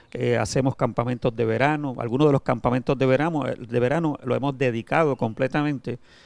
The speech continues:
¿verdad? A, a trabajar los temas de seguridad y de preparación. Eh, no sé si todos estén preparados, ¿verdad? Porque uno da las, los talleres y demás,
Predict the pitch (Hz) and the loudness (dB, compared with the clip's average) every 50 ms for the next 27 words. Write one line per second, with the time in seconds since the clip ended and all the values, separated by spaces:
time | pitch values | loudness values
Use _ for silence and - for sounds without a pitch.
0 | - _ _ - 120 120 127 147 156 - 151 135 123 120 113 - - 131 127 - | -20 _ _ -10 -8 -4 -4 -4 -4 -4 -2 -2 -2 -2 -2 -6 -10 -12 -8 -4
1 | 120 120 113 120 123 139 147 - - 170 151 165 151 143 139 - - 123 113 104 | -2 -2 0 0 0 0 0 0 -2 -4 -2 -2 -2 -4 -6 -6 -4 -6 -6 -4
2 | 104 107 113 123 139 135 113 - - - - - 131 123 123 120 - 120 117 - | -4 -2 0 0 0 0 -2 -6 -14 -16 -10 -4 -2 0 2 2 2 0 -2 -2
3 | - 113 - 101 - - 147 139 123 101 92 _ _ - - - - - - _ | -2 -4 -4 -6 -4 -2 -2 0 -2 -4 -8 _ _ -20 -20 -20 -20 -20 -16 _
4 | - 117 120 117 113 113 113 110 113 117 117 117 123 131 - - 170 - - 147 | -4 0 2 2 2 2 0 -2 -4 -6 -6 -4 -4 -4 -2 -4 -6 -6 -6 -8
5 | - - 151 156 160 135 135 117 - - 139 143 151 147 139 80 - - - - | -4 -4 -2 -2 -2 -2 -4 -4 -4 -2 -2 -2 0 -2 -4 -6 -10 -12 -4 -2
6 | 143 127 - - 123 131 160 180 180 160 139 139 143 165 156 160 - - 131 123 | -2 -2 0 2 4 6 6 6 6 6 4 4 2 0 -2 -2 -6 -4 -4 -2
7 | 123 135 143 143 147 143 139 127 - - - 127 127 127 120 110 - - - 131 | -2 0 0 0 2 0 0 -4 -6 -6 -2 0 2 2 2 0 -2 -4 -4 -4
8 | 120 117 127 139 139 147 147 160 156 151 135 131 - | -2 0 0 0 0 0 0 0 0 0 -2 -4 -6